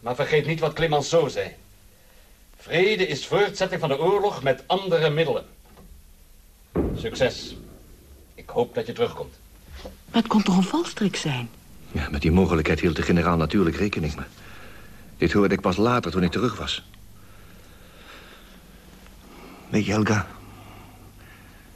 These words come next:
Speaker 3: die herinneringen benauwen me. Het is net of ik niet bij jou in deze kamer ben.
Speaker 2: Maar het is hier ook donker en stil. En buiten brandt nergens licht, geen voetstappen op straat.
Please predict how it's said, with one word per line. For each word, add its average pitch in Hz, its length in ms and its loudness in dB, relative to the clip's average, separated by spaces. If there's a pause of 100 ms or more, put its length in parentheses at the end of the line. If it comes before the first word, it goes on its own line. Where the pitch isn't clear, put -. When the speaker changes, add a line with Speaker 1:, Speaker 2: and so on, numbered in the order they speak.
(280)
Speaker 3:
die 90 120 -2
herinneringen 85 540 2 (880)
benauwen 82 440 0
me. - 60 -6 (1600)
Het 131 80 -2
is 131 60 2
net 131 140 2
of 120 80 0
ik 123 100 2
niet 123 120 2
bij 120 100 2
jou 127 180 2
in 123 60 0
deze 120 220 0
kamer 120 320 0
ben. 92 160 -6 (1400)
Speaker 2:
Maar 214 100 4
het 196 100 -2
is 202 120 2
hier 196 120 4
ook 165 140 0
donker 196 380 4
en 151 100 0
stil. 143 420 0 (760)
En 156 140 2
buiten 165 320 4
brandt 147 260 2
nergens 143 360 0
licht, 143 360 0
geen 139 160 -6
voetstappen 147 600 -2
op 143 140 -4
straat. 135 500 -4